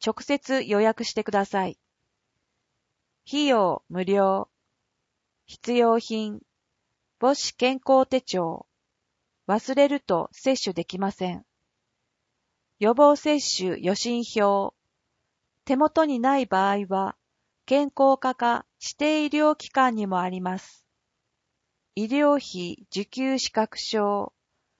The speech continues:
マイナ保険証など。注意、長期療養などの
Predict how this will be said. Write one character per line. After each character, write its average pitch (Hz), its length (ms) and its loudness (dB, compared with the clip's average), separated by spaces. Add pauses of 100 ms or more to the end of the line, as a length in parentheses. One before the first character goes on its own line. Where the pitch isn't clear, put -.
(160)
マ 220 200 0
イ 269 80 -2
ナ 254 180 2
保 233 160 -6
険 226 240 0
証 208 560 -2 (380)
な 214 180 0
ど。 170 240 -4 (1600)
注 277 320 0
意、 175 320 -8 (760)
長 302 260 2
期 208 140 -6
療 240 300 6
養 269 280 4
な 254 160 2
ど 214 140 0
の 170 240 -6